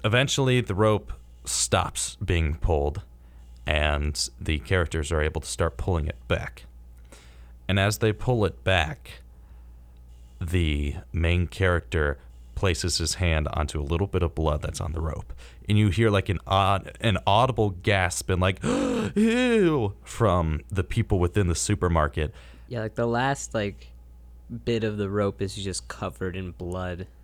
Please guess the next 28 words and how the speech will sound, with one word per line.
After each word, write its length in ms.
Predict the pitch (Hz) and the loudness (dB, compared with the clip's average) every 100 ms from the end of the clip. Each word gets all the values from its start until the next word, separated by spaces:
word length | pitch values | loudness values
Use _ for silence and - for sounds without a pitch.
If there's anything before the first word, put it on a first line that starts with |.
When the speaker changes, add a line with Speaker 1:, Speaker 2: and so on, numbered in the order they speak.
| - - - - - - - - - | -20 -20 -20 -20 -20 -20 -20 -20 -6
Speaker 1:
And 100 | 107 | 0
as 460 | 101 101 92 - - - | 4 4 4 0 -6 -2
they 200 | 107 101 | 0 0
pull 340 | - 131 101 | 2 2 4
it, 200 | 85 - - - | 0 -2 -18 -10
it 160 | - - | -8 -4
cuts 300 | - 107 - | -2 -2 -2
to 120 | - | -4
a 40 | 87 | -2
shot, 560 | - - 98 78 - - - - - | -2 0 2 0 -4 -18 -20 -20 -8
and 80 | - | -2
you 60 | 95 | -2
can 160 | - 85 | 0 -2
see 500 | - 110 104 101 90 - - - - - - - | 0 2 2 2 -2 -8 -20 -20 -20 -20 -16 -4
the 140 | 95 | 0
guy 260 | 101 104 92 | 2 4 4
who 140 | 98 | 2
had 200 | 98 95 | 2 0
the 80 | 90 | 2
rope 280 | 92 90 - | 2 0 0
tied 260 | 95 90 | 0 0
to 140 | - 87 | 0 0
him. 180 | 76 76 - - - - - | 0 -4 -10 -20 -20 -20 -4
You 120 | 101 | -2
can 200 | 98 110 | 0 0
see 380 | 92 - 113 107 | 2 0 2 2
his 300 | 85 110 80 | 2 2 0
legs 580 | 78 92 92 80 78 - | 2 2 2 0 -4 -6